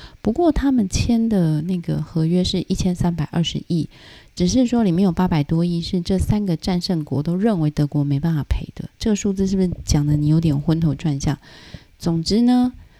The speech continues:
对于德国人来说呢，他们发现他们签了一个要还三十到五十年，还是三十五年的这个债务。哎，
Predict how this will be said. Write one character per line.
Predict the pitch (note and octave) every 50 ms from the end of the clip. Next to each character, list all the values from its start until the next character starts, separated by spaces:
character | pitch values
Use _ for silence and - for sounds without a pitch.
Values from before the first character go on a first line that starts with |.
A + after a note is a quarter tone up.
| _ _ - - -
对 | - C#4+ B3+ G#3
于 | G3
德 | F#3 F#3+ F#3
国 | F#3 F#3 F3+ F3
人 | F3 F3
来 | E3+ E3+ F3
说 | - - F#3+ F#3+ F#3+
呢， | F#3+ F#3+ F#3+ F#3+ G3 G3 - -
他 | - G3+
们 | G3 F3+ F3
发 | - F#3+ F3+ F#3
现 | F#3 G3+ F#3
他 | F#3 G3 F#3+
们 | F3+ E3+
签 | D#3+ - F#3+ F#3+ F#3+
了 | F#3 E3+
一 | D3+ D3+
个 | - F3 E3 E3+
要 | F#3+ F3+ F3
还 | E3 D#3 D3+
三 | D#3 - F3+ F3 F3+ F3
十 | E3+ D#3+
到 | D#3 F3+ F3 E3
五 | D#3 D3 C#3
十 | C#3 - - D3
年， | C#3+ C#3+ C#3 C3+ C3 B2+ C#3 D3+
还 | D3+ D#3 E3
是 | F3 F3+
三 | - - F3 F3
十 | - - D#3
五 | C#3+ C#3
年 | C3+ C3 C3 C3
的 | C#3 C#3+
这 | E3
个 | D#3 D3 C3+
债 | - - D#3 C#3 B2+
务。 | B2+ C3+ C#3 - - - - - _ _ - - _ _ -
哎， | - F#3+ - -